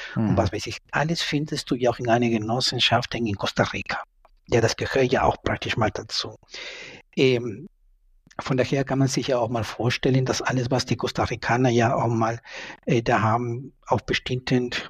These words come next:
Speaker 2: Voraussetzungen aufgebaut sind. Zum Beispiel, da gibt es ja auch keine Armee, die, die Leute sind ja auch mehr oder weniger gebildeter, sage ich mal so, was die Ausbildungsmöglichkeiten bei den Genoss-, bei den,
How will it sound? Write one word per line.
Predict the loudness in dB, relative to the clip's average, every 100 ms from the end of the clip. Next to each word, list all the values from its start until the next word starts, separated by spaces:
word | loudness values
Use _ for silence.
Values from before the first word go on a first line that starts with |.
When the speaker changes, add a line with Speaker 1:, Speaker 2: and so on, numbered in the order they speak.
| -10
Speaker 2:
Voraussetzungen | -2 2 4 4 4 0 0 -2 0 -2 -2 -4 -8 -14 -20 -20 -10
aufgebaut | 0 0 2 -2 -2 -4 -4
sind. | -8 -6
Zum | -6 -2
Beispiel, | 0 0 2
da | 2
gibt | 2 2
es | 0
ja | 2
auch | -2
keine | 0 2 2 2
Armee, | 0 0 0 2 2
die, | 2 2 2 -2 -8 -12 -14 -20 _ -4
die |
Leute | 2 4 4 2
sind | 2 2 2
ja | 2 2
auch | 0 -4
mehr | -4 0 0
oder | 0 0
weniger | 0 0 2 2 2 -2 -10 -14 -20 _ _ -2
gebildeter, | 0 2 4 4 4 4 0 0
sage | 0 -2
ich | 0
mal | 0 0
so, | 0 0 0
was | 0 0
die | 0
Ausbildungsmöglichkeiten | 4 4 2 0 0 0 2 4 4 2 0 2 2 2 0
bei | 0
den | 2 0
Genoss-, | 0 0 2
bei | 0 0
den, | 0